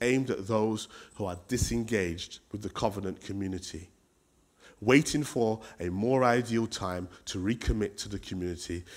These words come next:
is not a policy, not a good policy, as it puts what should be primary, a primary responsibility into a secondary or a tertiary one.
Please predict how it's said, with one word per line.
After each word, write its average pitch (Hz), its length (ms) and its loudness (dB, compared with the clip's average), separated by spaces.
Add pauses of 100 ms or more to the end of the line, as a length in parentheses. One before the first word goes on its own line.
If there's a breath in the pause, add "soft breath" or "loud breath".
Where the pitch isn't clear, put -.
(140 loud breath)
is - 260 -6
not 104 400 2 (380 soft breath)
a - 60 -6
policy, 87 840 0 (500)
not 117 180 2
a 113 60 0
good 113 240 -2
policy, 95 560 -6 (1700 soft breath)
as 90 120 -4
it - 140 -10
puts - 280 -2
what - 220 0 (200 loud breath)
should - 220 -2
be 104 120 -2
primary, 127 640 2 (180 loud breath)
a 85 60 -8
primary 156 460 2
responsibility 98 1040 -4 (800 soft breath)
into 98 260 -6
a - 20 -6
secondary 90 720 -6 (440 soft breath)
or 92 160 -4
a - 20 -6
tertiary 85 720 -4
one. 92 220 -12